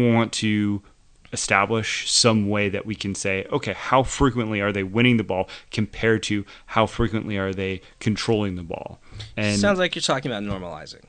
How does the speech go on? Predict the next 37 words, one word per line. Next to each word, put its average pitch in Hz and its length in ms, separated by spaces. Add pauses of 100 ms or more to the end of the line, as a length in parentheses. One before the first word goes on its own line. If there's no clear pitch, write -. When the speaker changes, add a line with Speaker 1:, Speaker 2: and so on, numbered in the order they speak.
(260)
Speaker 1:
Uh, 110 640
that's 92 300
exactly 98 440
what, 95 200
s-, - 320
see, 143 360
this 123 240
is 120 120
why 117 220
we 110 180 (120)
were 107 180
a 95 40
great 98 320
t-, - 260 (100)
team. 107 180
Speaker 2:
Mm-hmm. 156 640
Speaker 1:
So 123 460 (440)
normalizing 127 640 (260)
the, 127 80
the 110 120
numbers, 101 420
you, 113 120
we 113 120
can 110 160
kinda 110 260
see, 104 260
hey, 110 340
New 92 140
York 110 240
sticks - 340
out, 92 240 (160)
obviously, 104 680
like 98 160
a 98 140
sore 110 460
thumb. 82 360 (520)
Um, 101 520